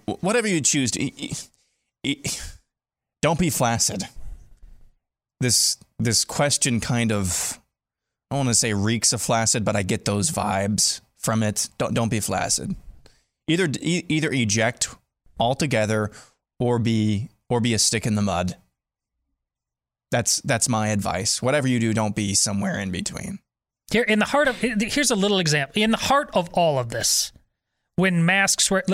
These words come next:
Speaker 2: I, I hardly ever wore a mask, uh, unless, unless I felt it was just, let's just do it, rip the band, get off. By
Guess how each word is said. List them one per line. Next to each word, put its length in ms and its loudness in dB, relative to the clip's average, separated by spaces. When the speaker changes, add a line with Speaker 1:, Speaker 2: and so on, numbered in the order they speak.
Speaker 2:
I, 140 0
I 80 2
hardly 520 2
ever 260 2
wore 440 2
a 100 2
mask, 600 0
uh, 460 2
unless, 340 0
unless 360 2
I 100 2
felt 520 0
it 160 2
was 160 2
just, 720 2
let's 180 0
just 180 -2
do 160 2
it, 180 0
rip 140 0
the 80 0
band, 220 0
get 120 2
off. 280 0
By 360 0